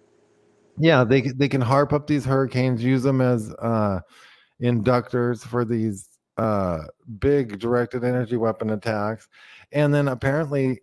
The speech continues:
you know, there's wildfires everywhere. I got, um,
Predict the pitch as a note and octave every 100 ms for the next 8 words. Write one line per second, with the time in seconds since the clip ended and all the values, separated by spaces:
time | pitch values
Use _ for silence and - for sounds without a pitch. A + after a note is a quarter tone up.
0 | _ B2 B2+ B2+ A#2+ B2+ A#2+ G#2+ A#2 C3+
1 | D3 C#3+ C3 B2 A2+ A2 F#2+ F#2+ F#2+ -
2 | - - _ _ _ _ - B2 A#2+ C3
3 | B2+ B2+ B2 A#2+ A2+ A2+ G2+ F2+ D#2+